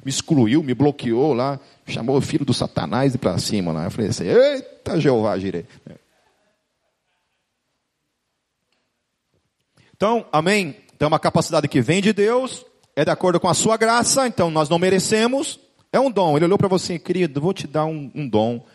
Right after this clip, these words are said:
é fruto da minha graça pela tua vida. Você não merece nada, nada.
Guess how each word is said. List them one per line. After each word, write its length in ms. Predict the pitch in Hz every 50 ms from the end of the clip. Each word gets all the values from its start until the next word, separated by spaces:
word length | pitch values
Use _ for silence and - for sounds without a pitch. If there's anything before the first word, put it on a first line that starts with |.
| _ _ _ _ -
é 100 | 120 120
fruto 240 | 120 - 156 147 147
da 120 | 135 131
minha 180 | 127 156 175 160
graça 400 | 131 117 113 113 113 - - -
pela 160 | - 107 101
tua 180 | - - 107 95
vida. 220 | 80 90 85 87
Você 140 | - - 170
não 80 | 180
merece 340 | 175 156 151 175 180 - -
nada, 560 | 208 196 170 117 104 95 87 82 82 78 76 - _ _ _ _ _ _ _ _ _ _ _ _ _ -
nada. 420 | 92 113 117 95 85 80 85 76